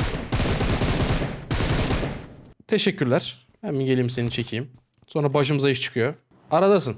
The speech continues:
Bak aradasın. Biliyorum. Ben şu lazeri bir alayım. M dördüme de lazer takayım. Nefret ediyorum Holloway iki X'ten. Geliyor musun, gelmiyor musun? Bir karar vermedin ya.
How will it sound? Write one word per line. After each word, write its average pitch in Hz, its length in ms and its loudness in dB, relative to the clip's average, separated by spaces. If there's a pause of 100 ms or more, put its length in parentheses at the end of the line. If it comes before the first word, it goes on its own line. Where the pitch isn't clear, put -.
(140)
Bak 120 200 -4
aradasın. 190 520 2 (120)
Biliyorum. 170 360 0
Ben 165 120 4
şu 160 160 2
lazeri 151 320 2
bir 151 60 4
alayım. 151 300 2 (140)
M 139 180 0
dördüme 143 340 4
de 139 40 6
lazer 123 320 4
takayım. 139 320 2
Nefret 143 360 2
ediyorum 123 320 2
Holloway 123 300 4
iki 120 160 -4
X'ten. 151 320 -2 (220)
Geliyor 208 240 2
musun, 247 240 2
gelmiyor 226 300 4
musun? 165 220 0
Bir 160 60 -2
karar 202 300 4
vermedin 170 340 4
ya. 160 260 0